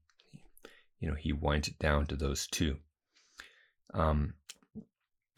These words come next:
Jesus criticizes the Pharisees for neglecting the commandments of God and holding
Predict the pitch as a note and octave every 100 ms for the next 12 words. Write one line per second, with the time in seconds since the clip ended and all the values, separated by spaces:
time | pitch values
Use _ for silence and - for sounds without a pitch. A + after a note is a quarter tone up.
0 | - - G#2+ F2+ F2 - A2 A2 F2+ D#2
1 | - - - E2 - D#2 D2+ E2+ F2 D#2+
2 | - D2+ - - D#2 D#2 F2+ - D#2 D2+
3 | D#2+ - E2+ E2+ E2 - E2 - D#2+ D#2+
4 | D#2 D2 - F2 F2 D#2